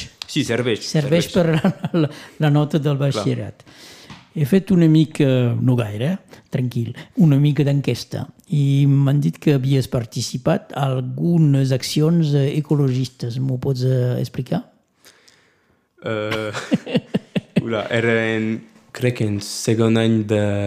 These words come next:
Speaker 1: col·legi.
Speaker 2: Ah,
Speaker 1: I
Speaker 2: molt jove, doncs. Jo em parlava,
Speaker 1: Sí.
Speaker 2: jo pensava que era al liceu, però no, abans.
Speaker 1: No. Eh, havia faltat classes i tot això per anar a manifestar a Perpinyà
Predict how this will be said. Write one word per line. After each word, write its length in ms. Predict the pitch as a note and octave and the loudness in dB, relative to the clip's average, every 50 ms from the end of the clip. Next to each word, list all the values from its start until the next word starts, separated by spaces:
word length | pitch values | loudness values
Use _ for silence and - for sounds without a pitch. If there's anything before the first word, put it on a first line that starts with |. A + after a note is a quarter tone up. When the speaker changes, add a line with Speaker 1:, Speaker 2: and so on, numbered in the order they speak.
| G2+ G2 G2+ G2 - - | -2 -4 -6 -6 -8 -8
Speaker 1:
col·legi. 460 | A2 G#2 G#2 A#2 B2 C3 C3+ D3 D#3+ E3+ F3 - _ _ - - _ _ _ _ _ _ _ _ _ _ _ - - | -4 -2 0 0 0 0 -2 -2 -4 -4 -8 -12 _ _ -20 -20 _ _ _ _ _ _ _ _ _ _ _ -12 -2
Speaker 2:
Ah, 140 | - F#3+ G#3+ | 0 2 4
Speaker 1:
I 60 | G#3+ | 4
Speaker 2:
molt 240 | F#3 F#3 G3 G3 F3 | 4 4 2 2 4
jove, 280 | G#3 B3+ A#3 G3+ E3 D3+ | 4 4 4 4 4 2
doncs. 340 | C#3 C#3 B2+ B2 A#2 A#2 C3 C#3 C3+ | 2 2 2 0 0 0 -2 0 2
Jo 160 | C#3+ D3+ D#3 | 2 4 4
em 100 | D3+ C#3 | 4 2
parlava, 380 | C3+ C#3+ C#3+ D3+ D#3+ D#3+ E3 D#3+ | 2 0 0 0 0 2 2 2
Speaker 1:
Sí. 300 | D3+ C#3+ C#3+ - E3 E3 | 0 0 0 0 2 2
Speaker 2:
jo 80 | E3 G#3+ | 2 2
pensava 400 | G#3+ F#3+ E3+ - F#3+ E3+ D#3+ D#3+ | 2 0 0 0 0 0 0 0
que 140 | C#3 - D#3 | 0 0 2
era 140 | D3+ C#3+ C3 | 2 2 2
al 100 | C3 B2+ | 2 0
liceu, 400 | B2 B2 - - F#3+ G#3+ A#3+ G#3 | 0 -2 0 0 0 0 0 0
però 240 | - - C#3+ C3+ C3 | 0 0 0 0 2
no, 200 | D3 C#3+ B2+ C#3 C3+ | 0 0 -2 -4 -4
abans. 220 | - C#3 D3+ - A#2 | -4 -2 -2 -2 -2
Speaker 1:
No. 280 | A2 G2 - - - _ _ - - - | -4 -6 -8 -14 -18 _ _ -20 -20 -10
Eh, 260 | - A#2 A2 A2 G2+ - | -4 0 0 0 0 0
havia 400 | - A2 A2+ A#2 A#2 A2 A2 G#2+ | -2 -2 2 4 6 6 6 4
faltat 400 | G#2 - A#2 A2 G#2 - G#2+ G#2 | 4 2 0 0 2 0 -2 -2
classes 460 | - - A#2 A2 A2 A2 - G#2+ - - | -2 -2 0 0 0 -2 -4 -8 -10 -4
i 40 | |
tot 140 | - G#2+ G2 | -4 -2 -2
això 240 | G2+ G2 - - A2+ | -2 -2 -2 -2 0
per 140 | A2+ A2 G2+ | 0 0 -2
anar 460 | G#2 G2 G2 G2 F#2+ F#2+ F#2+ F#2+ F#2 | 0 0 0 0 0 0 -2 -2 -2
a 40 | F#2+ | -2
manifestar 640 | F#2+ F#2+ F#2+ G2 G2 - G2+ F#2+ - - A#2+ G#2+ G2+ | -2 -2 -2 -2 -2 -4 -6 -8 -4 -4 -2 -2 -2
a 80 | F#2+ | -2
Perpinyà 520 | - G2 - - - - G2 G2 G2 G2+ | -4 -6 -6 -6 -6 -4 -2 -2 -2 -4